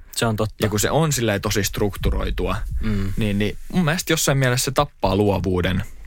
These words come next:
Speaker 2: siinä mielin, mielin, että me opitaan oppimaan strukturoidusti.
Speaker 1: Mm.
Speaker 2: Mitä mieltä sä oot?
Speaker 1: Mun pitää aloittaa sillä, että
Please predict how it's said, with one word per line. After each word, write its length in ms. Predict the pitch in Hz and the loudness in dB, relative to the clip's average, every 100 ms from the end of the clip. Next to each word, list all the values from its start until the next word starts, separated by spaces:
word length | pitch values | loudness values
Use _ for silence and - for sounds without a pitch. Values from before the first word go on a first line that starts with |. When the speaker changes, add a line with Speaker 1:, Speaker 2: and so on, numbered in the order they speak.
| - - - - - - | -16 -16 -16 -16 -14 -4
Speaker 2:
siinä 280 | - 123 104 | 0 2 4
mielin, 380 | 104 101 98 101 | 4 4 2 0
mielin, 380 | 107 117 104 104 | 0 2 2 2
että 120 | 98 110 | 2 2
me 80 | |
opitaan 600 | 98 135 131 107 98 98 - | 2 2 2 2 2 0 0
oppimaan 800 | 120 - - 95 92 92 90 95 - - - - - - - - - - | 0 0 0 2 2 2 2 0 -4 -18 -20 -20 -20 -20 -20 -20 -18 -8
strukturoidusti. 920 | - 104 - 95 85 78 - - 92 - - - - | -2 0 0 -2 0 -2 -4 -4 -4 -6 -18 -8 -2
Speaker 1:
Mm. 200 | 160 104 - - - - - - - - | 0 -2 -6 -16 -18 -20 -20 -20 -20 -4
Speaker 2:
Mitä 140 | 123 113 | 0 2
mieltä 160 | 104 | 2
sä 80 | 107 | 2
oot? 100 | 95 92 - - - - - - - - - - - - | 0 -4 -10 -10 -12 -12 -14 -14 -14 -16 -20 -20 -20 -2
Speaker 1:
Mun 200 | 143 175 | 2 4
pitää 420 | 180 156 135 131 - _ - | 4 2 2 -2 -8 _ 2
aloittaa 460 | 160 135 - 123 | 2 0 -2 0
sillä, 520 | - 139 131 120 110 | 0 0 2 2 0
että 400 | 110 - 123 117 | -2 -4 -2 -2